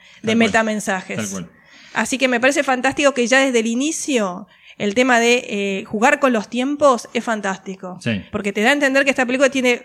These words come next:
Speaker 1: varias lecturas.
Speaker 2: Bien.
Speaker 1: Eh,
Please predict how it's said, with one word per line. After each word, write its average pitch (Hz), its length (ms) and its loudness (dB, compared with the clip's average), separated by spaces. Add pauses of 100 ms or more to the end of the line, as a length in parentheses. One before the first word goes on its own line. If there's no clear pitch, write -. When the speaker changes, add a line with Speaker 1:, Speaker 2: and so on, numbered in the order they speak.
Speaker 1:
varias 269 400 2
lecturas. 233 800 -2
Speaker 2:
Bien. 220 280 0 (140)
Speaker 1:
Eh, 196 460 -6